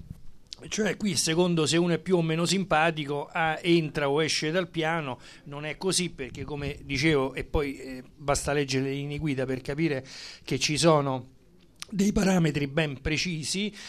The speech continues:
eh, e che quei parametri, eh, diciamo, eh, se si esce da quei parametri il piano non funziona, eh, non, non funzionerebbe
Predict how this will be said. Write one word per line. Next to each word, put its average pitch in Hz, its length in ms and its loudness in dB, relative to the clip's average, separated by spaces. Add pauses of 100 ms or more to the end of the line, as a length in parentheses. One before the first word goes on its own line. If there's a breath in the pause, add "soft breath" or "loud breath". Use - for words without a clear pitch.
(160 loud breath)
eh, 147 480 4
e 135 160 -2
che 156 180 0
quei 156 220 0
parametri, 151 760 4
eh, 131 580 -2
diciamo, 135 800 -4
eh, 135 320 -6
se 190 240 4
si 180 340 6
esce 135 440 0
da 131 100 -4
quei 156 140 -4
parametri 139 480 -2
il 127 80 -6
piano 139 240 2
non 127 140 -6
funziona, 160 520 -6
eh, 160 280 -8
non, 131 320 -8
non 131 200 -8
funzionerebbe 139 720 -4